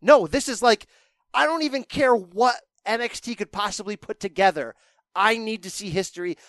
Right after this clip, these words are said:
I need to see Kenny, Okada, Naito, all of our friends at M S G. This is real competition, an absolute hero. Harold Mage, however you, Major, however you say your name,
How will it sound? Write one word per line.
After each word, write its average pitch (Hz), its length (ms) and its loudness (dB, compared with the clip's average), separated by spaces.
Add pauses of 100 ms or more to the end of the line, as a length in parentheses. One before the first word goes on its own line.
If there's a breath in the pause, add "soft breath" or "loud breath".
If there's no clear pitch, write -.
(120)
I 214 240 -2
need 202 320 -10
to 160 80 -10
see 170 560 -12 (720)
Kenny, 160 300 -4
Okada, 147 460 2
Naito, 156 500 -2
all 190 220 2
of 160 80 -6
our 147 100 -2
friends 139 320 -4
at 127 120 -6
M 127 120 -8
S 113 140 -12
G. 113 320 -18 (480)
This 170 240 -4
is 120 160 -14 (120)
real 143 480 -10 (140)
competition, 113 800 -18
an 104 100 -20 (140)
absolute 139 580 -8
hero. 117 320 -10 (200 soft breath)
Harold 220 360 0
Mage, 202 420 -2 (160)
however 196 280 -2
you, 190 140 -8
Major, 208 480 2
however 208 280 2
you 208 140 -6
say 208 180 -4
your 185 120 -6
name, 135 300 -8